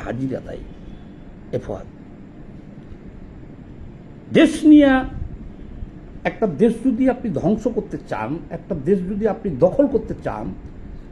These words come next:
তাহলে মূল বাধাটা কি? মূল বাধাই কিন্তু এই সেনাবাহিনী। যতই বলেন পাবলিক, এই যে আমরা পাবলিক অভ্যুত্থান করছি,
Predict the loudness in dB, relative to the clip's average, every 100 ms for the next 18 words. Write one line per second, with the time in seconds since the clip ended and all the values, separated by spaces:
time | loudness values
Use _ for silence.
0 | -16 -6 2 6 8 8 6 0 -12 -16
1 | -18 -18 -18 -18 -18 -18 -18 -16 -14 -14
2 | -16 -16 -8 6 10 10 8 6 4 4
3 | 0 -4 -10 -14 -18 -18 -16 -16 -16 -16
4 | -14 -14 -14 -14 -14 -4 2 4 4 2
5 | 2 0 0 -4 -4 -4 -4 -8 -10 -10
6 | -8 -8 -6 -8 -8 -10 -12 -14 -16 -14
7 | -10 -4 0 2 2 -4 -8 -12 -14 -16
8 | -18 -18 -16 -14 -8 -6 -4 -6 -8 -18
9 | -20 -20 -20 -20 -18 -18 -18 -18 -18 0
10 | 6 6 8 6 4 2 2 2 2 2
11 | -2 -4 -10 -2 -2 2 0 0 2 2
12 | 0 -6 -4 -4